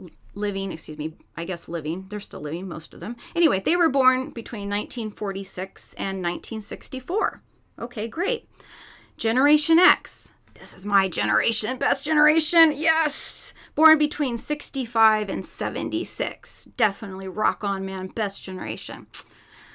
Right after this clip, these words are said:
Then there's the millennials, right? Didn't we all think they were everybody born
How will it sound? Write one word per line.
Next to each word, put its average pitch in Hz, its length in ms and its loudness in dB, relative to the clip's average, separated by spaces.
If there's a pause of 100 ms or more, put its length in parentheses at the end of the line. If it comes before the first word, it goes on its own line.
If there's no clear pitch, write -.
(260)
Then 370 180 2
there's 415 240 2
the 285 120 4
millennials, 220 840 -4
right? 277 280 0 (420)
Didn't 494 400 2
we 392 60 -2
all 302 180 4
think 277 360 -2
they 254 140 6
were 240 300 0
everybody 226 600 -2
born 196 800 -2